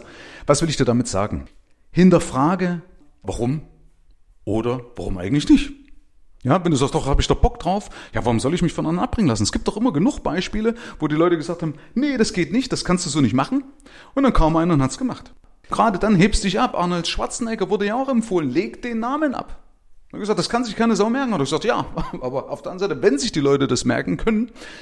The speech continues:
dann können sie mich nicht mehr vergessen." Same procedure bei Leonardo DiCaprio. DiCaprio sollte auch seinen Namen ändern, hat er auch nicht gemacht. Äh,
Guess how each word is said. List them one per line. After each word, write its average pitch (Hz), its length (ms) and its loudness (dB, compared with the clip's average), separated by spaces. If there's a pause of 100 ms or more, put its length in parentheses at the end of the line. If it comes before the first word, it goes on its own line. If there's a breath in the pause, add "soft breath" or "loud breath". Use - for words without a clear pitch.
(160 loud breath)
dann 202 420 4
können 175 100 2
sie 175 80 0
mich 170 120 2
nicht 185 120 4
mehr 185 80 -2
vergessen." 220 380 -2 (440)
Same 147 260 2
procedure 214 440 -2
bei 196 140 -2
Leonardo 190 420 0
DiCaprio. 196 500 -4 (360)
DiCaprio 139 460 4
sollte 233 260 4
auch 311 120 0
seinen 175 300 -2
Namen 120 240 2
ändern, 101 260 -6
hat 95 120 -4
er 90 80 -4
auch 107 160 -6
nicht 180 160 -6
gemacht. 269 400 -2 (240 loud breath)
Äh, 120 240 2